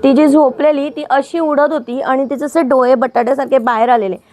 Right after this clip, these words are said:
आणि मी स्वतः बघितलंय माझ्या डोळ्याने. मी तिला असं पकडून धरलेलं की हिला काय होतंय आणि ती एकच रडत होती, "मला माझी मम्मी पाहिजे, मला माझी मम्मी पाहिजे." हेच तिचं चालू होतं.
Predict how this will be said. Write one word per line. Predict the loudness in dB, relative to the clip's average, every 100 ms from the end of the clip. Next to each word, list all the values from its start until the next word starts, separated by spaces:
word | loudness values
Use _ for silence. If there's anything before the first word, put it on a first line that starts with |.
| -6 0
आणि | 2
मी | 2
स्वतः | 0 -2 2 0
बघितलंय | 2 2 0 0 0 2
माझ्या | 2 0 0
डोळ्याने. | 0 0 0
मी | -2 -2
तिला | -2
असं | 0 -2
पकडून | -4 -4 -2 -2 0
धरलेलं | -2 0 -2
की | -4 -4
हिला | -4
काय | -2 -2
होतंय | -2 -6 -12 -16 _ _ _
आणि | -6 -4
ती | -4 -4
एकच | -4 0 0 2
रडत | 0
होती, | 0 -2
"मला | 0 0 0
माझी | -2 -4
मम्मी | -4 -2 -2
पाहिजे, | -2 -4 -4
मला | -4 -4 -2
माझी | -4 -6
मम्मी | -6 -6 -10
पाहिजे." | -10 -2
हेच | -2 -2
तिचं | -8 -6 -2
चालू | -4 -4
होतं. | -8 -12